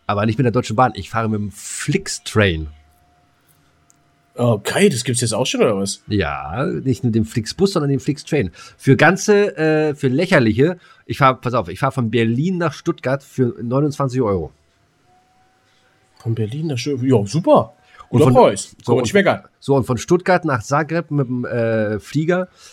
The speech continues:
Speaker 1: äh, anderthalb Stunde, zahle ich, äh, ein bisschen mehr als achtzig Euro.
Speaker 2: Von Stuttgart nach Zagreb mit dem Flieger achtzig Euro. Also für hundertneun Euro kommst du nach Zagreb.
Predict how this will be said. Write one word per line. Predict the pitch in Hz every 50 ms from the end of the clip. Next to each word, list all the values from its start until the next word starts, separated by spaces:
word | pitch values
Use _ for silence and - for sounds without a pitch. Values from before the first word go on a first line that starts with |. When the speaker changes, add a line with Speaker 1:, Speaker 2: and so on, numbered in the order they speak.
| - _ _ -
Speaker 1:
äh, | 117 117
anderthalb | - - 113 127 117 110 104 -
Stunde, | - 139 143 156 170 170 147 147
zahle | - - 120 123 127
ich, | 127 127 - -
äh, | 107 107 113 117 113 113 95 113
ein | 110 98
bisschen | 92 113 110 - 110
mehr | 110 110
als | 110 110
achtzig | - 90 - - 101
Euro. | 104 - 92 80 71 71 _ _ _ _ _ _ _ _ _ _ _ _ _ _ _ _ _ _ _ _ _ _ _ _ _ _ _ _ _
Speaker 2:
Von | - 107 98
Stuttgart | - - 143 143 - - 147 - -
nach | 113 101 98
Zagreb | - 104 113 120 123 120 -
mit | - -
dem | - -
Flieger | - - 123 120 120 98
achtzig | 101 - - - - -
Euro. | - 110 110 104
Also | 76 95 113 117
für | 120 120 - 135 135 131 123 - - - - - - _ _
hundertneun | - 185 214 220 220 220 - 165 151 175 190 196
Euro | - 160 147 175 190 180 190 196 208 196 - -
kommst | - - 170 180 - - -
du | 202 196 196 202 196 196 _ _ _ _ _ _ _ _ _ _ _ _ _ _ _ _ _ _ _ _ _
nach | - 151 156 156 - - -
Zagreb. | 165 127 147 135 120 110 101 98